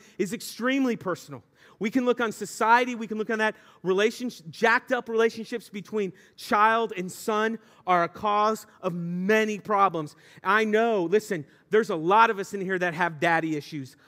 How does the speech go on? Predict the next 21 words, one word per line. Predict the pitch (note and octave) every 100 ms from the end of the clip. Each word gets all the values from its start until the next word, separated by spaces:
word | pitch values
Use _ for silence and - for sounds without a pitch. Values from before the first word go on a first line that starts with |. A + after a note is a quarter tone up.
| _ -
I | F#3 G#3 G#3+
understand | G3+ F#3 - G3 F3 D#3
it. | A#2 _ _ _ _ _ _ _ _ _ _ _ _ -
But | E3 E3+ _ - D#3+
God | G3+ A3+ A#3+
is | F#3+
willing | D#3+ G3+ A3 A3+ G#3
to | F#3+
risk | F3 E3+ - - _
everything | A3 C4+ B3 G#3 G#3 - E3+ A#2 _ _ _ _ _ _ _ _ -
to | A3+
redeem | G3+ F3+ C3 A3+ B3 A3 F#3 E3 _
his | F#3 G#3 F#3 -
people. | A#3 A3+ E3+ - _ _ _ _ _ _ _ _ _ _ _ _ -
And | G3+
in | A#3
this | C4+ C4+
story, | C4 B3+ A3
he's | G#3 A#3+ -
saying, | - A#3+
"Listen, | G#3+ A3+